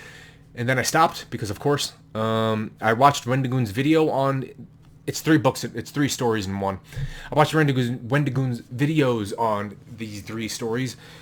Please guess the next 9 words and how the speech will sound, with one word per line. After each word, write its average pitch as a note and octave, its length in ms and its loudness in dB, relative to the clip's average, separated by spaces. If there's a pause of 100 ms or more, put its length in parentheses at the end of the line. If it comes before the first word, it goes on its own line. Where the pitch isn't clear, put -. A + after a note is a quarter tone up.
(600)
Um, C#3+ 480 4
and C3 140 2
by B2 80 6
watched, C#3 320 6
I C3+ 40 2
mean C3 220 2
had C3 160 4
him B2 100 2
play B2 720 -2